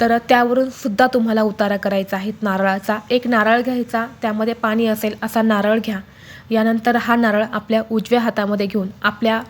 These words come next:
गाड्यांवरून तुम्हाला ज्या प्रकारे घड्याळाचा काटा फिरतो, त्या प्रकारे तुम्हाला सात वेळा ओवाळून घ्यायचा आहे आणि गाडीसमोरच हा नारळ तुम्हाला फोडायचा आहे. यानंतर तुम्हाला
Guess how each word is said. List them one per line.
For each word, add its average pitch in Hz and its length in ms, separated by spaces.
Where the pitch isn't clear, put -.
गाड्यांवरून 247 540
तुम्हाला 220 460
ज्या 233 160
प्रकारे 220 460
घड्याळाचा 208 460
काटा 208 320
फिरतो, 202 480
त्या 220 100
प्रकारे 214 400
तुम्हाला 214 260
सात 220 340
वेळा 220 220
ओवाळून 208 440
घ्यायचा 220 320
आहे 202 200
आणि 220 160
गाडीसमोरच 226 680
हा 233 140
नारळ 208 360
तुम्हाला 202 340
फोडायचा 190 480
आहे. 170 160
यानंतर 247 520
तुम्हाला 226 440